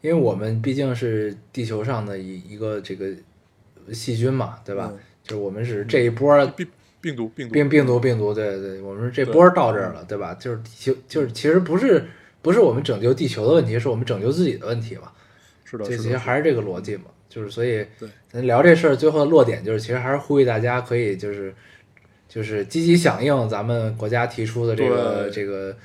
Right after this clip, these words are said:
Speaker 1: 垃圾分类的这个，
Speaker 2: 嗯。
Speaker 1: 这个事儿啊，
Speaker 2: 而且
Speaker 1: 对。
Speaker 2: 这个是跟人的健康也息息相关的嘛。
Speaker 1: 嗯。
Speaker 2: 我们且不说那些海洋的动物里面，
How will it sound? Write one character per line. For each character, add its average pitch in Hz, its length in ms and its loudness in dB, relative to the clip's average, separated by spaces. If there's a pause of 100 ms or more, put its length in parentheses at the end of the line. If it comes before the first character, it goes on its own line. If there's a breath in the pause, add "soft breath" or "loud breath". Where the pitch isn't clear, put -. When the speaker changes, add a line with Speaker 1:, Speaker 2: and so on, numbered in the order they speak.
(400 loud breath)
Speaker 1:
垃 123 140 2
圾 131 120 2
分 160 160 2
类 180 160 10
的 101 40 0
这 95 140 -2
个， 95 80 -2
Speaker 2:
嗯。 92 40 -4
Speaker 1:
这 107 120 -4
个 101 80 -2
事 120 160 -4
儿 104 220 -2
啊， 80 340 -16
Speaker 2:
而 220 80 -8
且 254 80 -6
Speaker 1:
对。 143 140 -4 (160)
Speaker 2:
这 277 180 -2
个 143 140 0
是 139 440 -4
跟 240 360 -4
人 127 340 -8
的 190 100 -4
健 233 260 -2
康 143 180 -4
也 - 60 -10
息 - 160 -14
息 196 120 -8
相 196 180 -4
关 220 180 2
的 214 60 0
嘛。 113 140 -2
Speaker 1:
嗯。 92 240 -6
Speaker 2:
我 123 60 0
们 196 120 2
且 110 280 -8
不 233 160 -4
说 156 200 -2
那 143 60 -8
些 135 140 -6
海 107 220 -12
洋 110 120 -8
的 127 100 -4
动 180 300 0
物 123 140 -2
里 113 140 -6
面， 110 260 -6